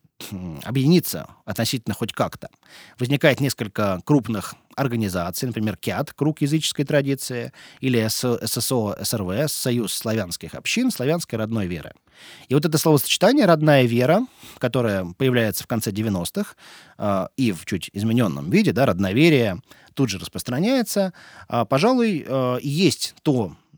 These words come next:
современное неоязычество, о котором большинство там подумает или которое большинство вспомнит, когда мы вообще об этом говорим. То есть это люди в каких-то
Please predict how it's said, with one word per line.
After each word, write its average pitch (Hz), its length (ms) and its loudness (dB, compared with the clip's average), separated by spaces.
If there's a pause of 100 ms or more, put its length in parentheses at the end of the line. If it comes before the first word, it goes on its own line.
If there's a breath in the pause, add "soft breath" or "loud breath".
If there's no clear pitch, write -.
современное 139 520 2
неоязычество, 156 1040 2
о - 100 -8
котором 120 640 2
большинство 123 640 0
там - 180 -16
подумает 165 560 4
или 104 160 -2
которое 110 400 -2
большинство 98 460 -8
вспомнит, 240 480 0 (280 loud breath)
когда 147 340 4
мы 143 220 2
вообще 120 360 0
об 101 120 -2
этом 98 240 -4
говорим. 98 440 -4 (360 soft breath)
То 123 100 0
есть - 180 -2
это 127 180 -2
люди 131 260 0
в - 60 -10
каких-то 90 640 -8